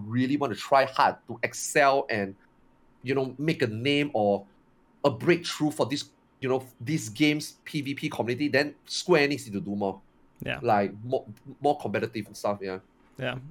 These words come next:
Speaker 2: Uh, that would be my only thoughts on that. Um, I do like the new map. The new map looks really awesome.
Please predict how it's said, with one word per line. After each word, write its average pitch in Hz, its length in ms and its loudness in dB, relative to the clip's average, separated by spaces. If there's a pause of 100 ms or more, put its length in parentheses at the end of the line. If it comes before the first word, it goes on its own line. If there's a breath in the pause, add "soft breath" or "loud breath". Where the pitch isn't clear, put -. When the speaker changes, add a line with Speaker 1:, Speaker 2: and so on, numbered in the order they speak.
(420)
Speaker 2:
Uh, 123 420 0 (280)
that 185 140 6
would 185 100 2
be 151 160 2
my 127 180 2
only 120 180 2
thoughts 110 320 -4
on 104 100 -6
that. 107 260 -6 (840 soft breath)
Um, 107 460 -2 (360)
I 107 100 2
do 156 140 4
like 170 180 2
the 139 60 -2
new 131 100 4
map. 110 220 0
The - 60 -10
new 139 80 0
map 147 220 0
looks 113 180 -6
really 117 180 -2
awesome. 104 460 -2